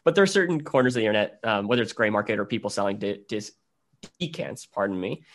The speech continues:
where things have so much hype or so many good reviews that for the price they're being sold at,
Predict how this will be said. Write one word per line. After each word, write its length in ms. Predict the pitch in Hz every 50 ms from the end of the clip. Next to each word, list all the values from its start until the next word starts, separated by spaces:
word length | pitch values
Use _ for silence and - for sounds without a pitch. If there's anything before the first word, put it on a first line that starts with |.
| - - - _ _ _ _ _ _ _ _ -
where 760 | 135 143 147 143 156 156 156 151 147 143 143 139 135 - _ _ _ _ _ _ - - 104 - 104 - -
things 560 | - - 180 185 190 190 185 180 175 175 185 - - _ _ _ _ _ _ _ _
have 300 | - 151 151 139 135 139
so 180 | - - 156 143
much 260 | 135 131 127 120 -
hype 380 | - - - 139 139 139 139 -
or 140 | - 127 123
so 160 | - 139 123
many 120 | 120 117 107
good 180 | 120 123 117
reviews 720 | 120 113 104 110 135 170 202 170 127 120 117 117 123 - -
that 360 | 147 135 117 113 113 - - _ _ _ _ _ _ _ _ _ _
for 260 | - - 165 170 160
the 100 | 135 123
price 280 | - - 147 143 143 143
they're 100 | 131 113
being 180 | 113 98 104
sold 300 | 104 - - 214 208 156
at, 300 | 113 104 104 104 - -